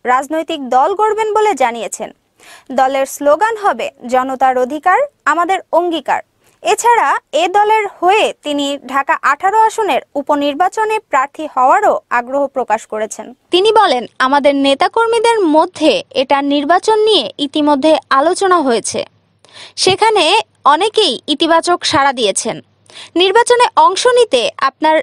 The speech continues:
ইচ্ছে আছে কিনা এমন প্রশ্নের উত্তরে নুরুল হক নূর বলেন, "আমরা আন্দোলন করছি মানুষের অধিকার আদায়ের জন্য।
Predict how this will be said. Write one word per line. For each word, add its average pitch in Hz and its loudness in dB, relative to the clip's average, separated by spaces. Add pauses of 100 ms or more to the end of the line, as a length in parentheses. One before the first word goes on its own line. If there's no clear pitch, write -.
ইচ্ছে 311 -2
আছে 392 2
কিনা 277 -2 (100)
এমন 285 -2
প্রশ্নের 320 0
উত্তরে 427 0
নুরুল 359 2
হক 349 0
নূর 370 2
বলেন, 269 0 (200)
"আমরা 277 0
আন্দোলন 392 2
করছি 415 -2
মানুষের 277 0
অধিকার 294 2
আদায়ের 202 0
জন্য। 208 -6